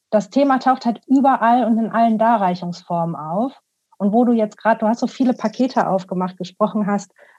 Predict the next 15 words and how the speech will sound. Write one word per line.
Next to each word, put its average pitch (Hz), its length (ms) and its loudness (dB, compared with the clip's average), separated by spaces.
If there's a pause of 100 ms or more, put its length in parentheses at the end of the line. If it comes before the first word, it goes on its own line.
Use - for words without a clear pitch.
(160)
ähm, 185 460 -6 (200)
wie 208 140 2
ist 240 140 0
das 240 140 0
in 220 100 0
dieser 220 260 2
Situation 202 760 -2
gerade? 190 580 2
Also 196 180 -2
ich - 140 -18 (220)
denke, 240 320 0
was 214 280 -2 (120)
es 214 260 -6
eint, 240 340 0
ist, 254 360 -2